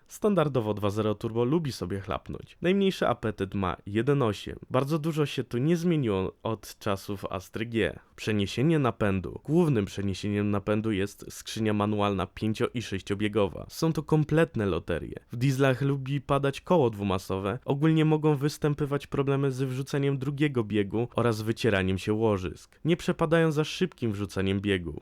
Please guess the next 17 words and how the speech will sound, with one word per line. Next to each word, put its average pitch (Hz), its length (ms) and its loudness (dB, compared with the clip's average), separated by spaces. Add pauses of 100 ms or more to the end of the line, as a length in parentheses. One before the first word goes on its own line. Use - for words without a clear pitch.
Na 107 160 0
temat 123 380 0
automatów 127 640 -2
jest 92 200 -2
bardzo 120 480 0
mało 98 220 4
informacji. 110 720 -2
W - 20 -20
każdym 185 320 4
razie 151 260 2 (140)
Easytronic 147 600 0 (140)
nie 151 260 4
jest 113 240 2
klasyczną 98 580 -2
skrzynią, 110 480 -2
tylko 139 360 0
z - 100 -6